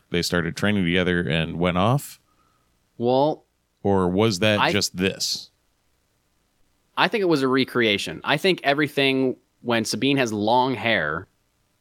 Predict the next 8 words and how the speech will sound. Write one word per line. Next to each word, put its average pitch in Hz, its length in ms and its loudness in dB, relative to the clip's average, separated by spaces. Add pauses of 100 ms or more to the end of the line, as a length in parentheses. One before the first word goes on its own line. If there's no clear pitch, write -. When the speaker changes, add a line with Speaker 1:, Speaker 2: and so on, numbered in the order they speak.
Speaker 2:
happened 104 520 -2
before 113 840 0
the 107 80 -2
last 101 380 0
scene 104 160 -2
in 92 100 0
Rebels. 76 580 -4
Speaker 1:
Okay. - 240 -2